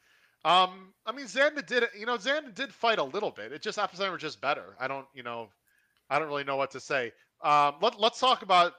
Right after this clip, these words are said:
um, so Zandon, you could argue a bit disappointing. I still think he's possible for the Travers. And I'll tell you what,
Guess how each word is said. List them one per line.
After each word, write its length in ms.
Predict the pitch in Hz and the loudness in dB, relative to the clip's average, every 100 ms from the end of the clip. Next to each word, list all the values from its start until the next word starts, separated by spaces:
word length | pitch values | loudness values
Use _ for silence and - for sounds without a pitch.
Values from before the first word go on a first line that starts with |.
| 160 | 0
um, 380 | 147 143 131 131 | 2 2 -2 -12
so 320 | 147 165 139 123 135 | -6 -2 -2 -6 -6
Zandon, 540 | 156 202 202 202 196 _ _ _ _ _ | 0 0 0 -4 -6 _ _ _ _ _
you 160 | 147 | -10
could 140 | 170 180 | 0 6
argue 320 | 160 185 185 | 6 6 0
a 20 | |
bit 160 | 170 165 | -4 -4
disappointing. 600 | 175 - 165 170 165 170 | -6 -8 -8 -4 -4 -2
I 140 | 170 208 | -2 -2
still 320 | - 262 262 | -4 -4 -4
think 320 | - 233 180 | -4 -8 -10
he's 260 | - 175 - | -14 -12 0
possible 460 | 170 165 - 143 | 2 2 0 -12
for 80 | 139 | -12
the 80 | 127 | -12
Travers. 460 | - 139 117 107 | -4 -2 -2 -6
And 120 | 135 143 | -6 -4
I'll 60 | |
tell 160 | 151 196 | -2 -4
you 100 | 143 | 2
what, 220 | 175 160 | 2 2